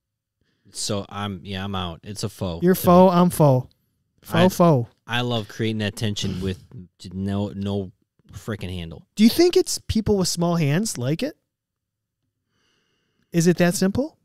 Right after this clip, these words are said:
Speaker 2: People with smaller hands want to use it because it's easier?
Speaker 1: Could be.
Speaker 2: I don't wanna judge. <coughs> Tiny
Speaker 1: Uh,
Speaker 2: hands.
Speaker 1: Tiny hands, people.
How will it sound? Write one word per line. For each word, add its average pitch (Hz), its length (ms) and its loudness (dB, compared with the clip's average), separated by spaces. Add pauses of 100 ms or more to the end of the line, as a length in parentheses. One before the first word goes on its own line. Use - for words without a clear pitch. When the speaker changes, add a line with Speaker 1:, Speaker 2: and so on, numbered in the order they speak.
Speaker 2:
People 180 260 4
with 170 80 4
smaller 170 280 4
hands 160 280 2
want 156 180 4
to 151 40 2
use 156 240 4
it 190 80 0
because 160 240 -2
it's 131 160 -2
easier? 170 380 -2 (320)
Speaker 1:
Could 147 180 -8
be. 107 260 -8 (320)
Speaker 2:
I 185 200 6
don't 185 160 8
wanna 170 220 4
judge. 214 600 2 (600)
<coughs> - 60 -16 (600)
Tiny 156 280 4
Speaker 1:
Uh, 147 140 6
Speaker 2:
hands. 175 320 0 (560)
Speaker 1:
Tiny 131 320 -16
hands, 123 160 -18
people. 131 260 -20